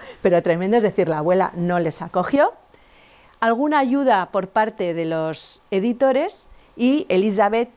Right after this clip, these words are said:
y Gilles, bueno, fallecen en el noventa y seis y Denise Epstein, que es la se-, la, la mayor, fallece en dos mil tres, pero van a tener un epílogo muy interesante en la vida de su madre. Por, bueno,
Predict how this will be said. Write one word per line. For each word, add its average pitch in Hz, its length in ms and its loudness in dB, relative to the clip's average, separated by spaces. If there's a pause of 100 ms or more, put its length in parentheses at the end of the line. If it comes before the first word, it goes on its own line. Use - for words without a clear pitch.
y 170 800 0
Gilles, 202 360 -2
bueno, 156 220 -2
fallecen 170 300 -2
en 180 60 -2
el 180 60 -2
noventa 202 320 2
y 247 60 2
seis 294 360 -2
y 208 80 -2
Denise 226 420 0
Epstein, 247 480 -2
que 269 100 -6
es 170 100 -4
la 165 120 0
se-, 175 320 -6
la, 160 320 -4
la 165 140 -2
mayor, 202 360 2 (380)
fallece 180 600 -6
en 190 240 -8 (220)
dos 170 300 -8
mil 160 200 -6
tres, 180 220 -2
pero 190 200 2
van 254 120 2
a 294 80 -2
tener 233 420 -4
un 190 180 -4
epílogo 196 500 0
muy 202 200 0
interesante 202 800 -4 (340)
en 175 180 0
la 165 120 2
vida 165 460 2
de 160 180 -8
su - 160 -12
madre. 127 340 -12 (840)
Por, 233 240 2
bueno, 196 280 -2